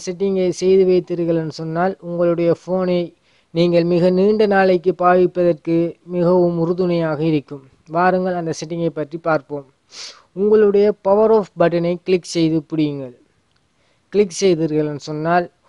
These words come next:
உங்களுக்கு நாலு ஆப்ஷன் வரும். power ஆஃப், aeroplane mode, ஃப்ளாஷ் லைட், restart. இந்த செட்டிங்கில் power of பட்டனை click செய்யுங்கள்.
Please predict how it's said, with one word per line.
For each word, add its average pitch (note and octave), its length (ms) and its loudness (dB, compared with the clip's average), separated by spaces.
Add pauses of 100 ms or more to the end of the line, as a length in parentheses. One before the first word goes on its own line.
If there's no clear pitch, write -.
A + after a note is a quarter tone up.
(120)
உங்களுக்கு F#3 440 2
நாலு G3 520 4
ஆப்ஷன் E3+ 300 -2
வரும். D#3 320 0 (600)
power F3 280 2
ஆஃப், G3+ 220 4 (600)
aeroplane F#3+ 640 2
mode, G3+ 240 0 (460)
ஃப்ளாஷ் F#3+ 320 0
லைட், F#3+ 320 2 (400)
restart. E3 480 -2 (720)
இந்த G#3 420 2 (160)
செட்டிங்கில் F#3+ 500 0 (220)
power G#3 300 4
of A3 240 4 (200)
பட்டனை F3+ 480 -2 (420)
click F#3 240 -4
செய்யுங்கள். D3 600 -2